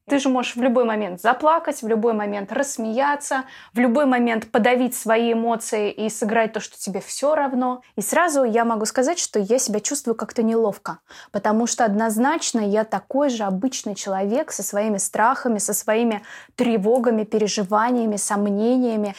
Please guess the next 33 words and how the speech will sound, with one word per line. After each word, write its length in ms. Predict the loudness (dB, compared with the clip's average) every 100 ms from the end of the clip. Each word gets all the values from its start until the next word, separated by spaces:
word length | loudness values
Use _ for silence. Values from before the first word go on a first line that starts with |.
| -10
И 540 | -2 2 2 2 2 0
чувствуя, 460 | -2 -2 -2 -4 -4
что 180 | 0 0
этот 340 | 2 -2 0
подкаст 460 | -2 2 2 2 -2
уже 180 | -2
начнется 500 | 0 0 -2 -2 -4
прямо 260 | -2 -2 -2
сейчас, 560 | -4 -4 -2 0 -2 -8 _ _ _ _ _
вдруг 360 | -12 -10 -10 -8
я 380 | -6 -4 -6 -10 _
почувствовала, 580 | -4 -2 -6 -6 -6 -4
что 220 | -4 -4
у 60 | -2
меня 200 | 0 -2
какое-то 480 | -4 -4 -4 0 0
волнение 600 | 0 0 2 2 2 0
внутри. 600 | 0 -2 0 0 0 0 -8 -6
Мне 320 | 2 4 4 4
начинать, 600 | 2 0 0 2 0 0
мне 260 | 2 2 2
говорить, 520 | 2 2 0 0 -6 -12 -6
"а 80 |
вдруг 260 | -2 0 2
я 100 | 0
сделаю 320 | 2 0 0
что-то 300 | -2 -2 0
не 120 | 0
так, 300 | 0 -4 -6
а 20 | -8
вдруг 260 | -2 -2
я 120 | 0
начну?" 560 | 0 0 0 2 2 0